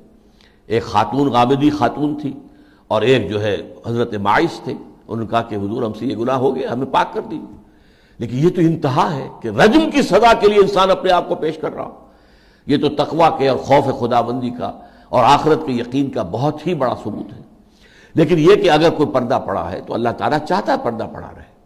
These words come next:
तुम अल्लाह से गुनाह की तौबा मांगो, तौबा करो, अल्लाह से मगफिरत चाहो, तौबा कर लो, आइंदा की यह हरकत मैं नहीं करूँगा। ये मामला जो है ये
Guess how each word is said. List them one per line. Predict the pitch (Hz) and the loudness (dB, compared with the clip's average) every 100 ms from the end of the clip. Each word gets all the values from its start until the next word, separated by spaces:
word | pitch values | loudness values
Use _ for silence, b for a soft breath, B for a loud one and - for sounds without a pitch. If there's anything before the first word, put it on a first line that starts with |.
| b b b b b - | b b b b b -2
तुम | 160 | 0
अल्लाह | 131 123 | 2 0
से | 117 | -4
गुनाह | 90 95 92 | -10 -8 -10
की | 90 | -12
तौबा | 90 90 120 | -14 -10 -8
मांगो, | 139 127 123 107 - | -8 -12 -16 -14 -6
तौबा | 190 202 | -6 -6
करो, | - - - - b b b | -10 -14 -14 -20 b b b
अल्लाह | 110 120 | -4 -4
से | 120 | -4
मगफिरत | 107 98 120 123 | -6 -6 -6 -8
चाहो, | - 139 - - | -6 -6 -8 -8
तौबा | 98 101 | -8 -8
कर | - 117 | -10 -8
लो, | 131 | -6
आइंदा | - 107 113 | -6 -4 -4
की | 113 127 | -4 -4
यह | 113 101 104 | -4 -4 -8
हरकत | 107 147 120 | -10 -10 -10
मैं | 120 | -10
नहीं | 131 | -8
करूँगा। | - - - - - b b b b b b - | -8 -8 -12 -16 -20 b b b b b b -6
ये | 131 190 | 4 6
मामला | 160 147 151 147 | 8 6 6 4
जो | 117 | 2
है | 107 101 - - b b b b b b | -2 -2 -6 -14 b b b b b b
ये | 127 | 2